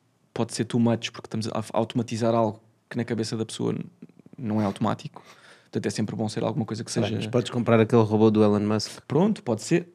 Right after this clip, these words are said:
Speaker 1: Lá está. Mais dia, menos dia, isso pode vir a acontecer. Pode vir a acontecer. O ponto das farmácias, e, e lá está, por isso é que eu aqui gosto sempre de ir passo a passo, é que não nos podemos esquecer que é um canal super tradicional, com pessoas que, muitas delas, já estamos a falar da segunda geração, terceira geração,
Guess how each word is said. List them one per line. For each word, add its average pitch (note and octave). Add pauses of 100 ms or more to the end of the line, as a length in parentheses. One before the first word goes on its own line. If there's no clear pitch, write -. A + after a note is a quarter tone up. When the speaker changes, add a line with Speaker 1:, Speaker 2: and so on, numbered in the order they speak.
Speaker 1:
Lá F#2
está. F#2
Mais G2+
dia, A2+
menos A#2
dia, B2+
isso C3+
pode C3
vir C3
a C#3
acontecer. C#3 (100)
Pode A#2+
vir B2+
a C3
acontecer. B2+ (360)
O A#2
ponto D3
das A#2
farmácias, B2+
e, A#2 (240)
e G#2+
lá A2
está, G2+
por -
isso -
é A2
que -
eu A#2
aqui A#2
gosto A2+
sempre A#2+
de D3
ir A2+ (540)
passo A#2+
a B2
passo, -
é G#2+
que -
não A#2+
nos A#2
podemos B2
esquecer B2
que -
é -
um B2
canal B2 (100)
super -
tradicional, A2+ (400)
com A#2
pessoas A#2
que, -
muitas B2
delas, A2+
já A#2
estamos A#2
a -
falar A#2
da A#2+
segunda B2
geração, A2+
terceira A#2+
geração, A#2+